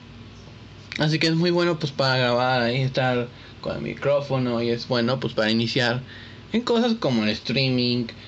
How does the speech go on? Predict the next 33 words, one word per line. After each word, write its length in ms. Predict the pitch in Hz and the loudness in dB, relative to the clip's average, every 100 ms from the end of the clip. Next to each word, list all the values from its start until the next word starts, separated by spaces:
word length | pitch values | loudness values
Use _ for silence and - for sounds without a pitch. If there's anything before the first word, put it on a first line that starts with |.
| - | -6
eh, 600 | - 113 107 101 92 104 104 | 0 2 4 2 2 2 2
el 180 | 113 113 | 0 0
podcast 1000 | 135 139 - 127 123 117 120 - - | 0 0 0 2 2 2 2 -2 -10
y 40 | - | -4
todo 180 | 117 120 | 0 2
eso 340 | 120 - 117 | 2 -2 -2
para 160 | 113 110 | 0 0
un 80 | |
canal 220 | 113 113 113 | 0 0 2
de 100 | 110 | 2
YouTube. 640 | 113 135 131 127 123 113 - - - - - - - | 0 0 2 2 2 -2 -10 -18 -18 -20 -20 -20 -4
Este, 960 | 117 110 - 113 110 110 107 107 110 104 - - - - - - - - - - - - - - - - - - - - - - - - - - - - - - - - - - - - - | -2 -2 -2 0 2 2 2 2 0 -2 -12 -18 -18 -20 -18 -18 -18 -18 -18 -18 -18 -18 -18 -18 -18 -18 -18 -18 -18 -18 -18 -18 -18 -18 -18 -18 -18 -18 -16 -16 -16 -18 -18 -18 -20 -20 -8
no 160 | 170 254 | -2 0
sé, 220 | - - 113 160 | 2 0 2 2
también 300 | 185 202 247 | 2 2 2
es 40 | |
bueno 240 | 180 202 202 | 2 2 2
para 200 | 139 120 | 2 2
las 160 | 113 | 2
actividades 340 | 123 - 113 110 | 0 0 0 2
de 140 | 107 | 0
la 80 | 98 | -2
escuela 640 | - - 64 95 110 95 | -10 -6 -2 0 0 0
y 20 | - | -2
todo 220 | - - | -2 -2
eso. 220 | - - | -2 -4
Es 60 | 131 | -2
bast-, 220 | 170 - | -4 -2
es 180 | 175 170 | -4 -2
bast-, 340 | 208 220 - - | -2 -2 -4 -4
es 120 | 220 | 0
bastante 380 | 240 226 247 226 | 0 0 0 0
bueno. 240 | 240 285 | -2 -4